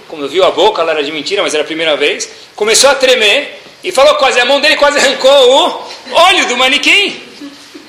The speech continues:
Não é? Depois a professora falou pra ele, "Olha, você tem duas opções, ou você dá uma acalmada aí, ou você procura outra faculdade, porque se você quer ser cirurgião e tua mão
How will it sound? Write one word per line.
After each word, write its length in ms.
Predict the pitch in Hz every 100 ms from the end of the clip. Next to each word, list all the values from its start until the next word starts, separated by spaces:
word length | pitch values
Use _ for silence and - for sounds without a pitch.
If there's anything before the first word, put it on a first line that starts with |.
| - - _ 156
Não 80 |
é? 200 | 175 - - - - - _ _ - - - -
Depois 400 | - 196 208 147
a 60 |
professora 360 | 147 151 147 170
falou 200 | 160 170
pra 120 | 185
ele, 140 | 214 175
"Olha, 280 | 147 135
você 180 | 139 -
tem 100 | 156
duas 200 | 147 147
opções, 420 | - - 143 113 117
ou 140 | 127
você 360 | 139 123 110 104
dá 80 | 120
uma 100 | 120
acalmada 500 | 127 123 120 123 120
aí, 40 |
ou 60 | 127
você 100 | -
procura 460 | - 139 135 135 147
outra 280 | 131 143
faculdade, 460 | 131 131 160 170 131
porque 420 | 123 120 117 110 - - -
se 100 | -
você 220 | 107 147
quer 160 | 139 139
ser 140 | 139
cirurgião 540 | - 143 139 123 143 131
e 40 |
tua 160 | 127 127
mão 280 | 135 123